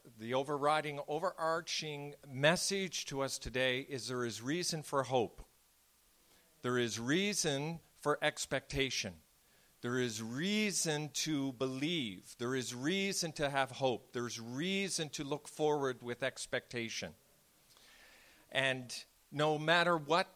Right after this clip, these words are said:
is happening in the world, there is reason for hope. And we, more so than anybody else on the planet, should not be dismayed, disheartened, or discouraged by what is coming on the earth.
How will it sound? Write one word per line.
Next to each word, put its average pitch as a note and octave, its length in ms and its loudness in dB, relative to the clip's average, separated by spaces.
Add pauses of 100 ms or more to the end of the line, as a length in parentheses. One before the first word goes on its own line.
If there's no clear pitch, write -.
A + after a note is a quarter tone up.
is E3 160 -4
happening D#3 540 -2
in C#3+ 100 -2
the C3+ 80 0
world, C3 640 2 (540)
there D3 160 2
is B2+ 180 0
reason D3+ 480 0
for C#3 220 0
hope. E3 420 0 (320)
And C3 240 -2
we, D#3+ 480 0 (140)
more F#3 320 2
so D3 340 2
than C#3 460 0
anybody F3 1080 4
else C#3+ 300 6
on C3+ 100 4
the C3 60 -4
planet, C#3 520 2 (400)
should D3 260 -2
not D#3+ 260 4
be C#3+ 140 -2
dismayed, E3 800 2 (160)
disheartened, F#3 760 4 (100)
or D#3+ 100 4
discouraged C#3+ 840 4
by D3 140 2
what D3 160 0
is D3 140 -2
coming D3 320 0
on C3+ 120 4
the C3+ 160 2
earth. C#3+ 300 2